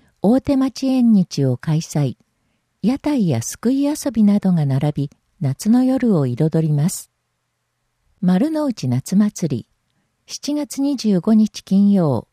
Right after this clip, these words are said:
二十六日土曜、十七時から二十一時。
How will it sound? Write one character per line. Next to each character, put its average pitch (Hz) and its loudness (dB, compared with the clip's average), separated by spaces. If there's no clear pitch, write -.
二 262 2
十 240 0
六 151 -2
日 196 0
土 175 0
曜、 175 0
十 233 -2
七 - -10
時 262 -8
か 202 -4
ら 160 0
二 185 4
十 180 -2
一 127 -6
時。 113 -6